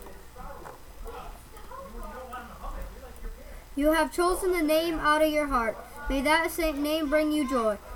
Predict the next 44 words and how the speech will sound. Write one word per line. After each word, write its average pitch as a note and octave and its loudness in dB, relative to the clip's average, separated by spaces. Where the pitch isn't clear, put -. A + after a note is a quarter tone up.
I C4+ -2
ought D#4+ 4
to D#4 -2
do E4 2
since D4+ 2
you D4 2
have C4 0
given D4 0
upon C#4 0
your C4 0
own C#4+ 0
wish C#4 -2
and A#3 -4
breathed B3+ -2
it B3+ -6
out C4 2
of C4 0
your B3 2
own C4+ 0
heart A#3 -2
in C4 -2
conscience. B3+ 0
To C#4+ 2
give D4+ 4
it E4 4
up D4+ 4
is C#4 -2
to C4+ 2
gain. A#3+ 2
He D4+ 6
lift, F4 2
he E4 6
took F#4 0
the G4+ -2
child, C4+ 4
and C4 2
we D4 4
will D4+ 6
give D4 2
the E4 0
name D4+ 2
to D#4+ 0
him D4+ 6
now. A#3 6